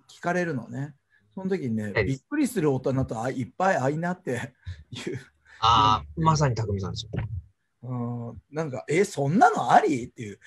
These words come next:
Speaker 1: そ-、そ-、「うまくいってるわけ？やば」みたいな。そうじゃないとなんかさ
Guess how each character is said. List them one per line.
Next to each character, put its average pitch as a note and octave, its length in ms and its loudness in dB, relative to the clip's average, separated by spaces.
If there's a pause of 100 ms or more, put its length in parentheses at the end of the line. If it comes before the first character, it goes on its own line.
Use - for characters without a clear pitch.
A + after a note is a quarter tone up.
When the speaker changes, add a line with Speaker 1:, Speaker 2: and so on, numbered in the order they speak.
(140)
Speaker 1:
そ-、 A3+ 380 6
そ-、 - 220 -8 (120)
「う C#3+ 180 4
ま E4+ 160 2
く G3 120 -2
い C3 60 0
っ C3 40 -6
て - 200 -4
る G3 100 0
わ F#3+ 100 -2
け？ G2+ 160 -14
や G#2 180 -12
ば」 D#3+ 260 -4
み A#2+ 120 -6
た A#2 140 -12
い G#2+ 60 -14
な。 A2 280 -12 (1600)
そ C#4 220 -2
う C#4 40 2
じ A#3+ 60 8
ゃ F#3+ 60 6
な D#3+ 100 0
い C#3+ 80 0
と C3 80 -6
な C#3 160 0
ん C3 60 -2
か B2+ 100 -8
さ G#2+ 500 -8